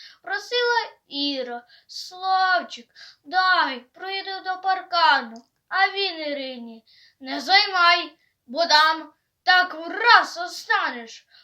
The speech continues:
Просив Юрко: «Ну, дай хоч раз, пройду метрів двісті».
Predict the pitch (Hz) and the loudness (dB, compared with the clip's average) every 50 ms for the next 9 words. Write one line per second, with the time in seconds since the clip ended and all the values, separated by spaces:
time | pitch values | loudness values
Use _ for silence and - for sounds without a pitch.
0 | _ _ _ 330 349 349 349 - - 427 440 440 440 415 370 359 370 359 339 - | _ _ _ -8 -8 -8 -8 -8 -8 -6 -4 -4 -4 -6 -6 -6 -6 -6 -6 -8
1 | - - 302 294 285 269 247 226 - _ _ _ _ _ _ - 359 392 381 294 | -12 -4 -2 0 0 0 -2 -6 -10 _ _ _ _ _ _ -8 -6 -6 -4 2
2 | 381 381 381 381 381 339 - - 381 370 285 - - 339 349 370 370 349 330 294 | 4 6 6 6 4 2 -6 -8 -8 -8 -8 -10 -10 -6 -4 -2 0 0 0 0
3 | 285 - - _ - - - - _ 381 392 403 392 392 381 403 392 392 392 392 | -2 -4 -12 _ -20 -20 -20 -20 _ -10 -6 -4 -4 -4 -4 -6 -10 -6 -4 -4
4 | 392 392 403 403 392 392 392 392 - 349 349 370 392 370 349 320 285 240 - - | -4 -4 -6 -10 -8 -8 -8 -10 -10 -10 -2 4 4 6 6 4 2 -4 -10 -16
5 | - 277 277 294 294 | -16 -16 -16 -16 -16